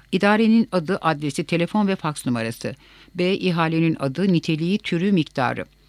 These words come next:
C. Mal alımı ihalelerinde teslim yeri, hizmet alımı ve yapım ihalelerinde ise işin yapılacağı yer.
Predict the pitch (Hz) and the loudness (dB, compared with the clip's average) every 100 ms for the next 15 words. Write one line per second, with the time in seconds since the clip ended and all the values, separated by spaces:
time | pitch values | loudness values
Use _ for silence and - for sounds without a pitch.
0 | _ - - 147 190 247 - - - 196 | _ -20 -6 0 2 0 -4 -18 -2 2
1 | 226 165 156 151 139 147 135 139 135 131 | 2 2 2 2 2 2 2 2 2 2
2 | 180 - 170 - 180 143 120 170 208 170 | 0 -2 -4 0 -2 0 0 0 0 0
3 | 165 196 131 156 165 220 - - - - | 2 0 0 0 2 2 0 -18 -20 -4
4 | 175 180 - 214 165 143 131 131 131 135 | -2 0 0 2 2 2 0 0 0 0
5 | 120 127 202 226 - - 180 - 196 160 | -2 -4 -2 -2 -6 -4 0 2 2 0
6 | 156 143 147 156 135 101 | -4 -2 -2 -2 -2 -4